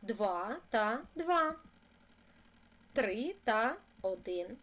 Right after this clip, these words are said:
Молодці! Будь ласка, порівняйте будиночки. Який будиночок найменший? Найменший — перший рожевий будиночок.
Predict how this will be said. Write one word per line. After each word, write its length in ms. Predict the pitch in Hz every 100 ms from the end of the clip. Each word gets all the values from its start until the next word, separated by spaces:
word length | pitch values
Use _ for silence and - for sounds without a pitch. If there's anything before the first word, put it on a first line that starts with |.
| -
Молодці! 680 | 330 208 - - 330 - - - - - _ _ _ _ _ _ _ _
Будь 80 | 233
ласка, 400 | 202 175 - 202 -
порівняйте 680 | 311 247 180 170 190 -
будиночки. 760 | 403 233 175 175 165 - 165 - - - - - - - - -
Який 420 | 233 208 - 214
будиночок 600 | 302 247 359 208 226 269
найменший? 680 | 214 190 180 170 151 - 156 - - - - - -
Найменший — 840 | 240 262 220 175 160 156 - - 508 - - - -
перший 640 | 330 311 - 311 330 370
рожевий 500 | 214 196 180 160 233
будиночок. 720 | 285 220 160 160 156 - 160